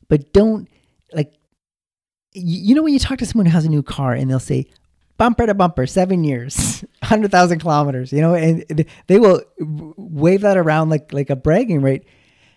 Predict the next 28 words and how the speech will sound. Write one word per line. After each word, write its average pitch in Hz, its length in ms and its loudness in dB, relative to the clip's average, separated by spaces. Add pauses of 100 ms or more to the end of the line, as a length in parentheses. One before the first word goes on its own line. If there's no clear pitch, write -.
(140)
And 175 100 0
I'm 214 100 -2
thinking, 175 360 -6 (520)
"Well, 190 140 -4
I, 226 180 -4 (540)
you, 175 300 -4
you 190 220 -4
probably 160 460 -2
hope 160 260 -2
to 156 80 -4
never 165 220 0
use 185 180 -2
that 139 240 -6
bumper 143 240 -4
to 135 80 -2
bumper 135 300 -4
seven-year 139 440 -2
warranty 135 600 -4 (280)
ever. 147 380 -2
Like, 127 340 -4
what, 143 260 -4
why 156 300 -4
is 170 120 -2
that 156 160 -4
so 165 120 -2
important 160 420 -6
to 127 60 -2
you?" 123 280 -4